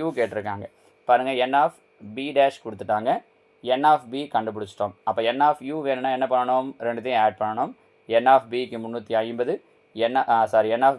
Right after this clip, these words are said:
B dash-க்கு முந்நூத்தி ஐம்பது, N of B-க்கு இரநூத்தி ஐம்பது, ரெண்டுத்தையும் கூட்டினோம் அப்படின்னா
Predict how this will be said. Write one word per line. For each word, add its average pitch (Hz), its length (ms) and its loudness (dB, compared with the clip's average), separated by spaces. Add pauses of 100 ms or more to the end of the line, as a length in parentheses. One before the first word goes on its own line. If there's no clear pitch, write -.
B 135 160 -4
dash-க்கு 120 340 -2
முந்நூத்தி 117 320 -6
ஐம்பது, 113 280 -2 (380)
N 127 140 -4
of 135 80 4 (140)
B-க்கு 131 360 -8
இரநூத்தி 113 360 0
ஐம்பது, 107 280 -2 (480)
ரெண்டுத்தையும் 120 400 -4
கூட்டினோம் 131 400 2
அப்படின்னா 110 360 0